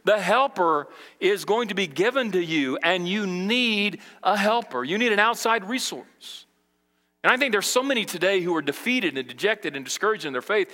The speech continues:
is because they're trying to walk the walk and to witness in their own power and in their own strength, and they are not succeeding in what they know to be the mission and the purpose in which God has given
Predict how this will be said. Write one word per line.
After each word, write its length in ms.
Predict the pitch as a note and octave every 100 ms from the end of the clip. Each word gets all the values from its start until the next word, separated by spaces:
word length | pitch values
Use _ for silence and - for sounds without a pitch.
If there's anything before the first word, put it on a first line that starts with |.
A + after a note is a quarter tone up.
| - -
is 80 |
because 200 | C#3+ D#3
they're 100 | C#3+
trying 300 | C3 G3+ A3+
to 60 | -
walk 340 | C#3+ F#3+ G#3+
the 60 | C#3
walk 360 | D#3 F#3 G3+ C3
and 100 | B2+
to 140 | B2 - -
witness 460 | D#3 A#3 A3+ G#3+ -
in 160 | E3+
their 160 | D#3 D#3
own 160 | A3
power 420 | E3+ F3+ F3 F3 F3
and 200 | D#3+ D3
in 100 | C#3+
their 180 | C3
own 180 | C#3+ F3
strength, 500 | E3+ - A#2+ G#2+ G#2+ - - -
and 220 | C3 C3
they 80 | B2+
are 260 | A#2 A2 - - -
not 580 | B2 D3 D#3 D3+ - -
succeeding 1000 | - A#2 - - G#3+ G3 B2+ G2+ F#2+ F#2+ _ _ _ -
in 160 | A2
what 220 | A#2 C3
they 140 | B2 A2+
know 320 | A#2 D3 D#3
to 120 | D3
be 280 | G#2+ G#2+ G#2
the 100 | G2
mission 460 | G#2 B2+ C#3 - G2+
and 60 |
the 40 | G2
purpose 400 | - B2+ G#2 -
in 80 | G2+
which 160 | G2
God 220 | - A2+
has 80 | G#2+
given 260 | G#2+ G2+